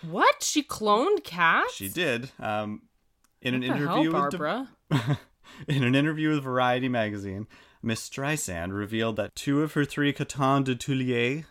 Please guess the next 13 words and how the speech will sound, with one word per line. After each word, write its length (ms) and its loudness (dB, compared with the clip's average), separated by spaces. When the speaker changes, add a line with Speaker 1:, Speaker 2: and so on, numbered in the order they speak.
Speaker 2:
dogs 680 -2
were 160 2
cloned 480 -2
from 200 -4
cells 360 -2
taken 280 -6
from 200 -6
the 80 -6
mouth 320 -4
and 180 -6
stomach 560 -2
of 240 -4
her 380 -4